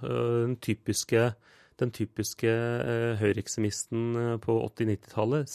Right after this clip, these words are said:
finner vi igjen her. Men vi finner flere med bedre utdanning, øh, øh, mer vellykkede, mer, øh, hva skal man si, mer striglet form, øh, f-, menn med dress, for å si det veldig enkelt.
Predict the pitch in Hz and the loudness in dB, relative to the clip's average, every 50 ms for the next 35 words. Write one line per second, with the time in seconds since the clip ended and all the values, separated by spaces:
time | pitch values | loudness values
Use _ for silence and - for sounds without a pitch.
0 | - - - 101 98 104 120 151 151 120 110 113 110 147 190 214 160 - _ _ | -8 -4 -2 0 2 2 2 2 2 2 2 2 2 2 0 0 -2 -4 _ _
1 | _ - - - - _ _ _ _ _ 123 120 120 120 123 120 123 117 - 110 | _ -20 -20 -20 -20 _ _ _ _ _ 2 2 4 4 2 0 -2 -2 -2 -2
2 | 104 107 107 120 123 - - _ _ - - - 110 104 101 101 98 113 131 135 | 0 2 2 0 0 -2 -8 _ _ -12 -2 2 4 4 4 4 4 2 0 0
3 | 135 131 117 104 104 104 107 110 113 110 110 - - 107 110 101 98 104 113 110 | -2 -2 -2 0 0 0 0 -2 -2 -4 -6 -6 -2 2 2 2 4 2 2 0
4 | 107 - 110 107 104 117 131 143 156 151 139 - - - 131 120 113 113 113 110 | 0 0 -2 -2 0 0 -2 -2 -4 -6 -8 -12 -10 -6 -4 -4 -2 -2 -2 -2
5 | 113 110 110 110 110 107 104 - _ _ - - _ _ _ _ _ _ _ - | -2 -2 -2 -2 -4 -4 -6 -10 _ _ -20 -20 _ _ _ _ _ _ _ -12
6 | - 113 107 107 107 101 - - - - - - - - - - - - - - | -10 -8 -6 -6 -6 -6 -8 -10 -12 -14 -14 -16 -18 -18 -20 -20 -20 -20 -20 -20
7 | - - - - - - - - 120 110 107 107 110 110 113 127 117 110 104 92 | -20 -20 -20 -20 -20 -18 -10 -6 0 2 4 4 4 4 2 2 2 2 0 -4
8 | - - 110 98 120 131 139 139 131 117 101 95 98 95 101 104 104 107 110 110 | -4 -4 -2 0 0 0 0 0 0 2 2 2 2 2 2 2 2 2 2 0
9 | 110 107 - - - - - 107 107 104 104 104 104 104 104 104 104 104 101 101 | 0 -2 -4 -10 -14 -10 -6 -6 -4 -4 -4 -4 -4 -4 -4 -4 -4 -4 -4 -6
10 | 101 101 - 107 110 107 - 113 113 113 - 156 165 175 147 143 _ _ _ - | -8 -6 -4 -2 -2 -2 -2 -2 -2 -2 0 -2 -2 -2 -4 -8 _ _ _ -12
11 | - 131 120 113 113 107 104 104 104 107 110 - - 135 123 - 110 113 110 - | -8 -4 -2 -2 0 2 2 2 2 2 0 -2 -2 -2 -2 0 0 -2 0 0
12 | - 151 170 175 139 - - _ _ 143 147 127 120 110 - - - - 123 113 | 0 0 0 -2 -6 -8 -12 _ _ -10 -8 -8 -8 -8 -10 -14 -12 -6 0 2
13 | 107 98 101 107 123 120 131 160 151 - - - - 131 127 123 123 117 120 120 | 2 4 4 2 2 2 2 2 0 0 -4 -6 -4 -4 -2 0 -2 0 0 0
14 | 117 120 110 104 110 107 107 - 151 - - - - | 0 0 -2 0 -2 -2 -2 -4 -6 -8 -10 -16 -20